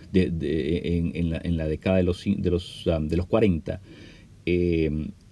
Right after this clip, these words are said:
y se enamoraron apasionadamente. Eh, Agrin incluso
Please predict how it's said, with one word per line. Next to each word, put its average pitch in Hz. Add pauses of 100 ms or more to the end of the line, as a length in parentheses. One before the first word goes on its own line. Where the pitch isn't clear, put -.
y 95
se 113
enamoraron 98
apasionadamente. 87 (560)
Eh, 71 (140)
Agrin 90
incluso 85